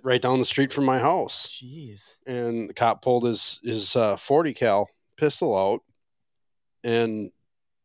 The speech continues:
Speaker 1: he missed it the first time. I don't know where it went. Hopefully it went in the pallet,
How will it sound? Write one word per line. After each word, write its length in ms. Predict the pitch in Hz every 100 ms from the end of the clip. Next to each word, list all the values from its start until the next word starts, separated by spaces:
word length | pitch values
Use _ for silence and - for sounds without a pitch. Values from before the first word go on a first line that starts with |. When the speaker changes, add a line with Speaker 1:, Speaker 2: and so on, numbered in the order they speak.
| _ _
Speaker 1:
he 120 | - 123
missed 320 | 117 131 -
it 100 | 143
the 80 | 139
first 320 | 143 143 -
time. 260 | 120 123
I 60 | 113
don't 200 | 117 120
know 100 | 117
where 180 | 117 117
it 100 | 107
went. 220 | 117 110
Hopefully 280 | 117 113 120
it 80 | 107
went 140 | 113
in 60 | 107
the 60 |
pallet, 460 | - 120 113 107